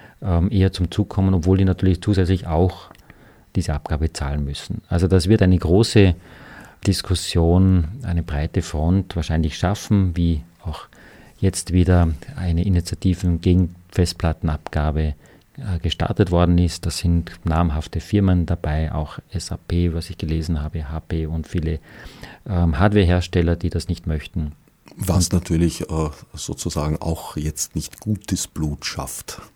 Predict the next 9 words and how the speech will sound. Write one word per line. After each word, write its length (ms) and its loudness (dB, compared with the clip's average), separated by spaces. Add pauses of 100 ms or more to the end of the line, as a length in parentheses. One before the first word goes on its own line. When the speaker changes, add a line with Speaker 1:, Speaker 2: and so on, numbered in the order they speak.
(140)
Speaker 1:
Nein. 280 0 (640)
Auch 280 2
Telekom-Provider 1080 4
wollen 540 4
keine 420 0
Abgabe 720 -2
pro 280 -2
Gigabyte, 840 -2
ähm, 500 -4